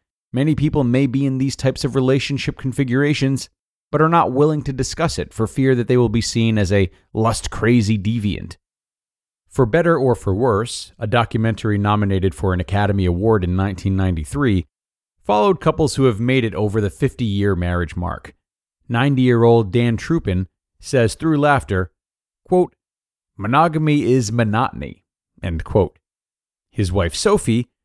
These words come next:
later explains over a dinner scene with the family that it is the job of the woman to look the other way when her man strays,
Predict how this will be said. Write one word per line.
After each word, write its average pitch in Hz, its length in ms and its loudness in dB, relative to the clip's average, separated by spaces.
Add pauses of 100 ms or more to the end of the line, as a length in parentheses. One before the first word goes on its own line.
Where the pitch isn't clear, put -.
(140)
later 190 300 2
explains 165 500 -2
over 139 280 2
a 113 60 2
dinner 156 280 0
scene 131 260 0
with 113 140 0
the 101 60 0
family 113 500 -2 (360)
that 113 200 0
it 160 140 -2
is 170 140 0
the 160 100 0
job 143 380 0
of 123 120 -2
the 113 80 2
woman 113 360 0
to - 120 -6
look 120 240 -2
the 120 140 0
other 123 240 2
way 123 260 2
when 107 200 0
her 107 100 -2
man 95 320 0
strays, - 640 -4